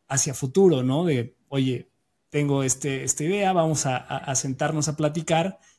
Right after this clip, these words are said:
llegamos acá, pero yo no me estoy generando la expectativa previa, sino en este momento, pues, está fluyendo la conversación, estamos disfrutando esto,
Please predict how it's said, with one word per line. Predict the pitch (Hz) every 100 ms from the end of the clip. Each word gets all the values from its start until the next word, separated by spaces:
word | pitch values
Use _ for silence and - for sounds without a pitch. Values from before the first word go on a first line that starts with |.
| _ _
llegamos | - 147 160 180 175
acá, | 180 180 175 180
pero | 170 170
yo | 214
no |
me | 208
estoy | 180 202
generando | 196 175 180 190
la |
expectativa | 175 - - 147 180 175
previa, | - 208 202
sino | 139 147 139
en |
este | 156 165 202
momento, | 180 175 170 180
pues, | 139
está | 131 156
fluyendo | 160 151 156 156
la | 143
conversación, | 143 147 139 151 151 170 156 160 165 - _ _ -
estamos | - 151 156 -
disfrutando | 208 147 - 151 147 170 160 160
esto, | 160 165 - 180 165 196